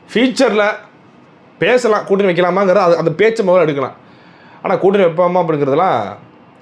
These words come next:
அஹ், நூத்துல தொண்ணூத்தி ஒன்பது விழுக்காடு இல்ல, வாய்ப்பு இல்ல அப்படின்ற மட்டும் நம்ம உறுதியா சொல்ல முடியும். அப்போ இது மாதிரி அண்ணன் சீமான் அவர்கள் என்ன சொல்லியிருக்காங்கன்னா, இந்த மாதிரி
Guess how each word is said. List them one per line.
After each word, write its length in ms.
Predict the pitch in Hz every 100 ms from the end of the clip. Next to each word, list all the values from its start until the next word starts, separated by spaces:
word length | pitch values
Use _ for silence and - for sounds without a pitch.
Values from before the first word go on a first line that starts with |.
| - - -
அஹ், 120 | 117
நூத்துல 440 | 190 185 180 226 - - - - - -
தொண்ணூத்தி 240 | 165 208 214
ஒன்பது 140 | 175
விழுக்காடு 300 | 165 185 170
இல்ல, 140 | 143 147
வாய்ப்பு 260 | 156 151
இல்ல 260 | 127 165 - - - - -
அப்படின்ற 260 | 139 147 135
மட்டும் 200 | 170 185
நம்ம 180 | 135 170
உறுதியா 120 | 185
சொல்ல 180 | 147 113
முடியும். 220 | 104 - - - - - - -
அப்போ 240 | 170 233
இது 80 | 214
மாதிரி 160 | 208 214
அண்ணன் 180 | 190 170
சீமான் 220 | 196 190
அவர்கள் 200 | 160 170
என்ன 120 | 165
சொல்லியிருக்காங்கன்னா, 400 | 156 135 131 185
இந்த 120 | 226 170
மாதிரி 460 | 175 143 107 95